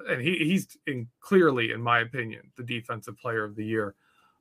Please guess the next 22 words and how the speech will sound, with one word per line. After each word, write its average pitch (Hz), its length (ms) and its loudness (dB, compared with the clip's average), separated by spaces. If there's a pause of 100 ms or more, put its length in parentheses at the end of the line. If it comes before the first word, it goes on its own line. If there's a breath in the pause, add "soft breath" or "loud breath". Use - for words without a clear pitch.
(120)
But 135 360 8
Myles 170 380 12
Garrett 196 280 10
has 190 140 6
been 185 200 4
a 170 40 4
big 165 300 4
one. 185 420 4 (420)
Uh, 143 180 10
Jadeveon 254 540 8
Clowney 254 420 6
has 180 220 4
worked 185 560 2 (520)
well 208 720 4
as 190 520 4 (880)
kind 208 260 6
of 202 120 2
the 185 80 0
Bud 165 280 2
Dupree 202 720 -4 (300)
to, 208 180 0
to, 185 380 -2